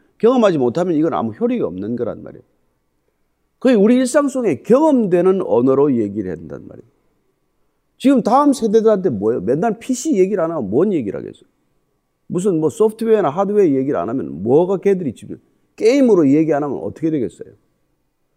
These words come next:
그래서 아이들하고 게임 같이 하는 부모가 제일 소통이 잘 된다 그러더라고요. 맨날 게임한다고 나무라는 부모가 아니라 애들하고 이해하기 위해서, 소통하기 위해서 뭐 그렇게 하는 거죠.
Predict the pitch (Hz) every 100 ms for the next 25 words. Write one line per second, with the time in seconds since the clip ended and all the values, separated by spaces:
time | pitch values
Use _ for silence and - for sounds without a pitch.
0 | _ _ _ _ _ _ _ _ _ 226
1 | 196 233 226 233 214 180 - 247 262 214
2 | 185 190 214 190 165 170 190 165 135 131
3 | 156 - 214 190 120 98 117 151 113 85
4 | - - - _ _ _ _ _ _ _
5 | 101 147 185 147 180 202 170 143 110 147
6 | 220 190 139 110 135 151 139 85 104 104
7 | 78 _ _ _ _ _ - 254 240 240
8 | 220 190 165 214 247 247 240 220 190 196
9 | 196 226 220 - _ - 302 294 262 214
10 | 196 180 170 170 208 208 _ _ _ _
11 | _ _ - - _ _ - - 220 285
12 | 175 165 127 82 - -